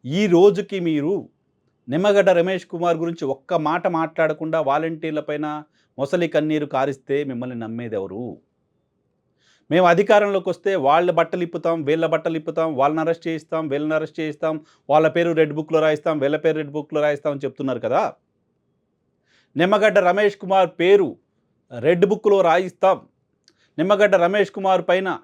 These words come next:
చట్టపరమైన చర్యలు తీసుకుంటాం, నిమ్మగడ్డ రమేష్ కుమార్ వాలంటీర్లకు వ్యతిరేకంగా పనిచేయడాన్ని మేము ఖండిస్తున్నాం, ఈ ఒక్క మాట చెప్పండి.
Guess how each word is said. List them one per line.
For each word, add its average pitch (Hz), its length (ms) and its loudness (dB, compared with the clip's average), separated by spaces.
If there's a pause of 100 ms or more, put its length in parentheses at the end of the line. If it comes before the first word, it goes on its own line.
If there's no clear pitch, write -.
చట్టపరమైన 185 560 0
చర్యలు 175 340 -2
తీసుకుంటాం, 170 540 -4 (580)
నిమ్మగడ్డ 196 320 2
రమేష్ 180 360 0
కుమార్ 185 320 0
వాలంటీర్లకు 175 560 0
వ్యతిరేకంగా 180 500 -2
పనిచేయడాన్ని 180 640 -2
మేము 170 220 -4 (340)
ఖండిస్తున్నాం, 175 640 0 (800)
ఈ 123 60 -8
ఒక్క - 260 -10
మాట 185 300 -2
చెప్పండి. 190 240 -10